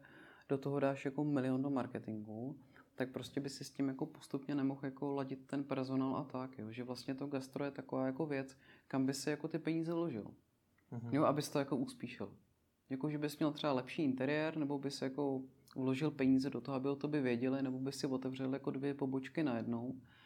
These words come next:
Speaker 1: ale tím, že my, pro nás je to jakoby první biznis v gastro oblasti, tak se tím jako učíme. A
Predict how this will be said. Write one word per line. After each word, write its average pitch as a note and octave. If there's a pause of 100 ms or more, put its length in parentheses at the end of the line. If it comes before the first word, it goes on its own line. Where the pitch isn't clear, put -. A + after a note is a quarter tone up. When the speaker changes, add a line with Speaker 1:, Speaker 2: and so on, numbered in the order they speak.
(300)
Speaker 1:
ale C3+
tím, C#3
že D3
my, C#3+ (160)
pro C#3
nás C#3
je C3+
to C#3
jakoby D3
první D3
biznis C#3+
v D3
gastro B2+
oblasti, C#3 (220)
tak C3
se D3
tím D3
jako C#3
učíme. C3 (200)
A A#2+